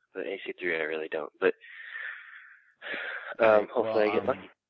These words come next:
Speaker 2: digital game of the year is tied. I'll get a tiebreaker later.
Speaker 1: Okay,
Speaker 2: Uh,
Speaker 1: so give me one second. I gotta go out to the car so I can get ready,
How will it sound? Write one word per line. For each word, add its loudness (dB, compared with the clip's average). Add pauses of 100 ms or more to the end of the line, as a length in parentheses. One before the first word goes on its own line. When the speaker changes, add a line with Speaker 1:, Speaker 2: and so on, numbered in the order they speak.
(440)
Speaker 2:
digital -2
game -6
of -8
the -6
year -6
is -10 (720)
tied. -6
I'll -10
get -10
a -12
tiebreaker -8
later. -12 (1400)
Speaker 1:
Okay, -4
Speaker 2:
Uh, -4
Speaker 1:
so 4
give -2
me 2
one 2
second. -4 (100)
I -4
gotta 2
go 2
out -2
to -20
the -12
car -4 (100)
so -12
I -10
can -20
get -18
ready, -14